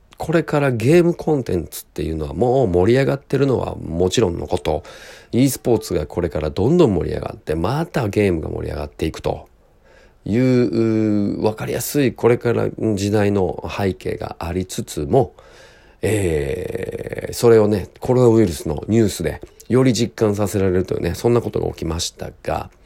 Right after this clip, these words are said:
えー、ライブの話に戻すと、なかなかああいう大勢の人が何万人も集まるところにバッと行くのもこうなってきました。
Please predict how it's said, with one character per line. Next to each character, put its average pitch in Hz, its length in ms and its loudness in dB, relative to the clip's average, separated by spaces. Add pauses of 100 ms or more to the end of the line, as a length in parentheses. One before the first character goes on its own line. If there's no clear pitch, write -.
(720)
え 85 840 0
ー、 - 40 -4
ラ 147 140 4
イ 147 40 4
ブ 95 280 -2 (140)
の 87 120 -4
話 87 280 -4
に 76 80 -6
戻 80 220 -6
す - 160 -14
と、 85 240 0 (420)
な 143 120 0
か 170 120 2
な 170 100 4
か 151 200 -2
あ 151 100 -2
あ 160 60 2
い 160 80 6
う 160 100 4
大 156 200 6
勢 143 160 4
の 107 80 2
人 92 200 -2
が 85 100 -2
何 117 320 0
万 131 180 0
人 110 140 2
も 90 140 -4
集 87 100 -10
ま 87 80 -4
る 87 80 -4
と 87 80 -2
こ 87 120 -6
ろ 90 100 -4
に 87 80 -2
バ - 220 -6
ッ - 40 -20
と - 120 -4
行 92 80 -2
く 87 40 -8
の 87 80 -6
も 80 80 -6
こ 156 220 2
う - 20 6
な 139 100 4
っ - 40 -6
て - 240 -4
き - 140 -6
ま 98 120 -2
し - 120 -12
た。 - 280 -12